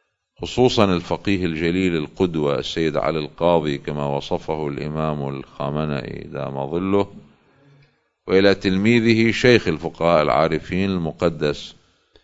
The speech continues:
الشيخ بهجت، وإلى أرواح شهداء الإسلام خصوصًا في اليمن وفلسطين والشام والعراق والبحرين والحجاز، وبنية إطلاق سراح جميع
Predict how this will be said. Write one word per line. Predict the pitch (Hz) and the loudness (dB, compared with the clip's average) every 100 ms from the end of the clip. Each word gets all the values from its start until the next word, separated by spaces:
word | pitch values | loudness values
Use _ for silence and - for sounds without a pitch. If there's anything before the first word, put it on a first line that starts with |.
| _ _ _ _ - | _ _ _ _ -16
الشيخ | - 80 80 | -6 -4 2
بهجت، | 98 107 107 120 - | 4 6 6 6 4
وإلى | 90 87 | 2 4
أرواح | 80 82 95 98 87 | 4 4 2 2 0
شهداء | 82 85 78 90 101 | -6 -4 -2 0 2
الإسلام | 101 98 - 98 98 92 | 2 -2 -4 -2 -2 -4
خصوصًا | 85 - 98 95 95 | -8 -8 -6 -2 -4
في | 90 - | -4 -4
اليمن | 78 82 92 95 98 98 98 _ _ _ _ _ _ _ _ _ _ - | 0 2 4 2 2 -2 -12 _ _ _ _ _ _ _ _ _ _ -16
وفلسطين | 71 78 76 - - 87 92 95 92 | -8 -2 -2 -4 -2 0 2 2 -2
والشام | 82 76 73 - 87 85 90 92 92 | -2 -2 -2 -4 0 4 4 2 0
والعراق | 85 76 64 73 82 90 98 95 - _ _ _ _ _ _ _ _ _ _ _ - | -2 -2 0 0 2 4 2 0 -12 _ _ _ _ _ _ _ _ _ _ _ -6
والبحرين | 85 80 80 - 87 90 92 95 92 | -4 0 0 0 2 4 4 2 0
والحجاز، | 80 76 - 76 85 87 90 85 | -2 -4 -8 -6 0 2 2 0
وبنية | 80 73 80 90 85 78 - | -2 -2 -4 -2 -2 -2 -6
إطلاق | - - - 82 82 76 - | -12 -14 -4 0 0 0 -8
سراح | - 76 80 80 71 - _ _ _ _ _ _ - | -8 -2 0 0 -2 -12 _ _ _ _ _ _ -10
جميع | 76 82 87 73 | -6 -4 -2 -2